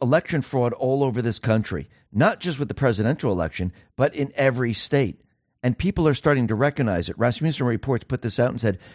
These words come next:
"Republicans in Arizona say problems with the twenty twenty-two election in Maricopa County prevented many people from voting.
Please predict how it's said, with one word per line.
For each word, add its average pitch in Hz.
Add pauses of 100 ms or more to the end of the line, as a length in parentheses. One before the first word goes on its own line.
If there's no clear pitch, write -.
(140)
"Republicans 180
in 156
Arizona 120
say 104
problems 123
with 107
the -
twenty 123
twenty-two 117
election 104
in 98
Maricopa 113
County 107 (400)
prevented 127
many 135
people 143
from 107
voting. 101